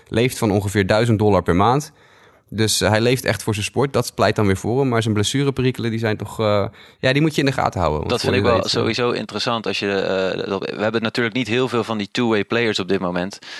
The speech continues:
Speaker 2: Eh, eh, is dat dan iets wat, eh, wat, eh, daar ook bij komt kijken? Dat je daarin ook blessuregevoeliger, eh, bent? Of in ieder geval dat je veel meer van je lichaam vraagt? Eh, ik ben benieuwd hoe daar, eh, hoe dat zich gaat ontwikkelen.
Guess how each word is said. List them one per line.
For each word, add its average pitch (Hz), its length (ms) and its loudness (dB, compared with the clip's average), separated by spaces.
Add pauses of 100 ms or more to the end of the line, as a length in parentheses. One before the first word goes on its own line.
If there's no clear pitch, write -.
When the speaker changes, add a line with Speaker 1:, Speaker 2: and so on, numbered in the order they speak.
(140)
Speaker 2:
Eh, 98 520 0
eh, 98 80 2
is - 160 -2
dat 117 120 0
dan 113 160 -2
iets - 260 -2
wat, - 200 -4
eh, 107 220 2
wat, 104 200 -2
eh, 101 160 0
daar 104 160 0
ook 104 140 0
bij 104 140 0
komt 95 180 -4
kijken? 120 300 -2
Dat 95 160 -2
je 107 60 -2
daarin 98 400 0
ook 101 240 -2
blessuregevoeliger, 107 1000 0
eh, 85 320 2
bent? 85 240 -4
Of - 80 -8
in 101 60 -2
ieder 92 140 -4
geval 98 240 2
dat - 200 -4
je 95 240 0
veel 110 200 0
meer 104 280 0
van 101 160 -4
je 98 120 0
lichaam 101 340 0
vraagt? - 520 -4 (280)
Eh, 95 340 0
ik 98 80 -2
ben 113 120 0
benieuwd 139 240 0
hoe 120 220 2
daar, 104 600 0
eh, - 60 -4
hoe 107 140 -2
dat 110 120 -2
zich 104 140 -2
gaat 104 120 -2
ontwikkelen. 104 440 -4